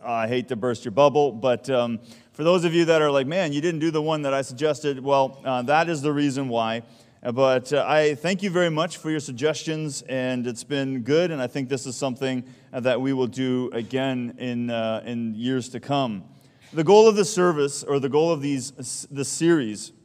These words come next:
has been all along to look at these individuals in the Bible, um, to get to know them a little bit better, and to recognize that, for the most part,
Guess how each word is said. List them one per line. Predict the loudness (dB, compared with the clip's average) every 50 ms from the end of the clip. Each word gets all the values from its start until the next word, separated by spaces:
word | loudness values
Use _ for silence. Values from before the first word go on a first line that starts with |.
| _ _ _ _ _ _ _ _ _ -20 -20 _ _
has | -4 -2 0 0 0
been | -2 -2 -2
all | 0 2 2 2
along | 2 2 2 0 0 0 -2 -4 -8 -10 -16 -20 _ -20 _ _ _ _ _ _
to | -10 -2 0
look | 2 2 2
at | 2 0
these | -2 -2 -2 -2
individuals | 0 0 0 0 0 0 -2 -2 -2 -4 -4
in | -4 -4
the | -2
Bible, | 0 0 0 0 0 -2 -4 -6 -8 -8 -12 _ _ _ _ _ _ _ _ _ -8
um, | -6 -4 -2 -2 -2 -4 -6
to | -6 -6 -8 -6
get | -4 -4 -4 -4
to | -4 -4
know | -2 0 2 2
them | 2 0 0
a | 0
little | 0 0 0 0
bit | -2 -2 -2
better, | 0 0 0 0 -2 -4 -6 -8 -16 -20 -20 _ _ _ _ _ -10
and | -8 -6 -6 -4
to | -2 0
recognize | 2 2 4 4 2 0 0 0 0 0 0 0 -2 -4 -6 -8 -10 -14 -16 _ _ _ _ _ _ -18
that, | -8 -2 0 2 2 2 2 0 -2 -2 -4
for | -6 -4 -2 -2
the | 0
most | 0 0 0 0 0 -2 -4 -4
part, | -2 0 2 2 0 -2 -4 -10 -16